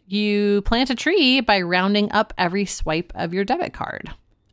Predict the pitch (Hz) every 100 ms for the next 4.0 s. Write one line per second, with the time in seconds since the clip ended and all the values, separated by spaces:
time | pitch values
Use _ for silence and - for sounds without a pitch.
0 | - 180 - 202 196 202 190 - 160 165
1 | 226 226 202 196 - 180 180 185 175 170
2 | 151 156 151 151 147 143 147 156 160 156
3 | 147 180 - 185 139 139 139 139 143 143